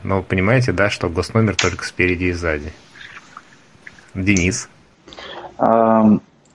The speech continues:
Speaker 2: этот вопрос, ну, сама задача определения номеров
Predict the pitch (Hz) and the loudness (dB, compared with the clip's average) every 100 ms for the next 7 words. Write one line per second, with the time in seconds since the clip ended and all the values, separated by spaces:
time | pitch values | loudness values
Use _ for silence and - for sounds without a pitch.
0 | _ - - 110 127 - 113 - 113 131 | _ 0 2 4 4 2 0 2 4 4
1 | - - - - _ - 127 113 - 107 | 2 -2 -6 -16 _ 4 6 6 4 4
2 | 104 101 107 98 - 90 - _ - - | 4 6 8 6 4 2 -2 _ -6 0
3 | - 95 101 98 98 104 104 95 | 2 4 6 6 6 6 6 2